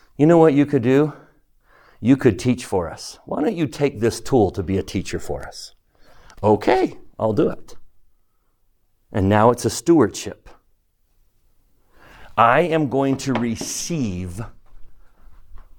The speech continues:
a stewardship based on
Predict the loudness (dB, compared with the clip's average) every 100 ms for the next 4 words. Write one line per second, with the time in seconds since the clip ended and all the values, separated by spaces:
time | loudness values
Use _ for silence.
0 | -10 -4 -4 2 2 2 -4 -12 -16 -20
1 | -20 _ _ _ _ _ _ -20 -20 -20
2 | -20 -6 4 6 6 6 4 4 4 0